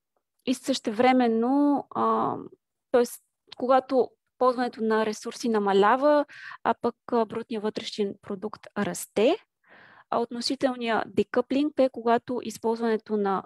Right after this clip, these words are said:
ресурси нараства с по-бавни темпове, а, сравнено с темповете на нарастване на брутния вътрешен продукт. Като това са дефиниции отново от доклада.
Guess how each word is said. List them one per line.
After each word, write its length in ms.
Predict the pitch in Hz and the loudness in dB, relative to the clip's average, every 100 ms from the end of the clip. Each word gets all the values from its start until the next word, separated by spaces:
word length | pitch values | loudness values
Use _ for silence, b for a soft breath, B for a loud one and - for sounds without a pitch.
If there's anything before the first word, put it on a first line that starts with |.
| _ | _
ресурси 640 | 202 202 - 220 - - 202 - | -6 -6 -6 -6 -6 -10 -10 -6
нараства 640 | 202 190 202 208 - 277 | -4 0 0 -2 -4 -6
с 260 | 269 247 - | -6 -10 -8
по-бавни 500 | 233 214 214 214 202 - | -4 0 0 0 -6 -2
темпове, 640 | 208 220 254 247 294 311 B B B B B _ | -2 -2 -8 2 4 4 B B B B B _
а, 180 | 240 240 | 0 0
сравнено 420 | 233 220 226 247 | 0 0 -2 -2
с 220 | 226 - | -6 -4
темповете 560 | 220 220 214 220 - 233 | -2 -2 -2 -4 -2 0
на 100 | 208 | 0
нарастване 600 | 196 190 208 - 214 240 | 0 0 -2 -4 -4 -2
на 280 | 220 214 - - | -2 -2 -4 -8
брутния 380 | 214 208 202 190 | -10 -6 -6 -6
вътрешен 460 | 190 208 - 208 | -8 -8 -8 -8
продукт. 460 | - 190 185 - - _ _ _ _ _ _ _ _ _ _ _ _ _ _ b b b b b b b _ _ _ _ _ _ _ _ _ _ - | -8 -16 -18 -20 -20 _ _ _ _ _ _ _ _ _ _ _ _ _ _ b b b b b b b _ _ _ _ _ _ _ _ _ _ -4
Като 220 | 269 233 | -4 0
това 160 | 240 | -2
са 100 | 240 | -2
дефиниции 460 | 226 214 220 214 208 | -4 -4 -4 -4 -8
отново 280 | 185 185 - | -8 -8 -8
от 100 | 185 | -12
доклада. 560 | 190 - 220 285 370 | -16 -6 -2 2 0